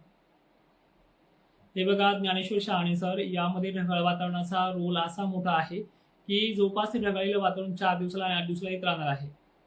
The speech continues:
आणि सगळ्याला एक विनंती आहे, ॲप्लिकेशन तुम्हाला नाईलाज असतो हा, अ, डाउनलोड. अतुल त्रिवेदी सर, तुमचा कॉल मी घेतोय,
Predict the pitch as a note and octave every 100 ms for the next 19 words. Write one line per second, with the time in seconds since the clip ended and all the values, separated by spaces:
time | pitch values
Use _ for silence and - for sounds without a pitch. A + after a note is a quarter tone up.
0 | _ _ _ _ _ _ _ _ _ _
1 | _ _ _ _ _ _ _ _ _ _
2 | _ _ _ _ _ _ _ _ - _
3 | E3 F3+ F#3+ F#3 F#3 F#3+ F#3+ G3 G3 F3
4 | D#3+ F3+ - E3+ E3 F#3 F#3+ G3 F#3 F#3
5 | F#3 F3+ F3+ F#3 F#3 F#3 F#3 G3 G3+ -
6 | _ _ _ F#3 F3 F3 F3 F3 F3 F#3
7 | G3 - _ - F3 A3 G#3+ G#3+ A3 G#3+
8 | G3 G3 G3 G#3 G3+ G3 G3+ G#3 G#3+ G3+